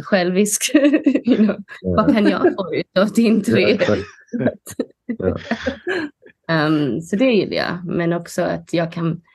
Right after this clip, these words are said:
Speaker 1: jag kan vara stolt av dig och din kunskap och, och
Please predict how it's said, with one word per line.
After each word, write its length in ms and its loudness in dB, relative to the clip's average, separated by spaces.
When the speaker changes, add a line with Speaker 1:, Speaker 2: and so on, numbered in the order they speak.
Speaker 1:
jag 120 -10
kan 120 -4
vara 200 2
stolt 360 -6
av 120 -8
dig 240 -8
och 80 -8
din 420 -8
kunskap 720 -6
och, 140 -4
och 220 -6